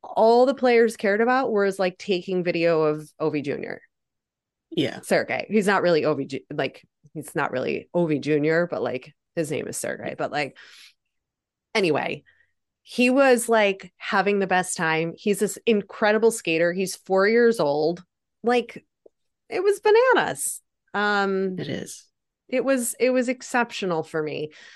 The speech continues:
Speaker 1: The Tkachuks wore shorts for their, their breakaway challenge.
Speaker 2: I love the Tkachuks.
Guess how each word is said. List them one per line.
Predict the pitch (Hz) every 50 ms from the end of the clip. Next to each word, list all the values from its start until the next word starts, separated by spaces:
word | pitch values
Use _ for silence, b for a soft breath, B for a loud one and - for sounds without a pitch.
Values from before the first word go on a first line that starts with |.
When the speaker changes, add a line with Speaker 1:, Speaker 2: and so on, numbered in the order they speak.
| B B B B B _
Speaker 1:
The | - 233
Tkachuks | 233 240 226 - 269 254 277 277 - -
wore | 247 269 277 269
shorts | - - - 202 175 165 170 175 - - - - - - -
for | - - 196
their, | 180 190 180 180 180 175 165 -
their | - 151 175 180 175 170 165
breakaway | 165 165 147 147 - 160 151 143 143 147
challenge. | - - 151 127 135 147 147 151 165 180 - - - - - _ _ _ _ _ _ _ _ _ _ -
Speaker 2:
I | 151 147 143 143 151 190 208 208
love | 180 139 131 123 123 123 120 127 - - -
the | - 120
Tkachuks. | - - 131 - - - 117 - - - - - - -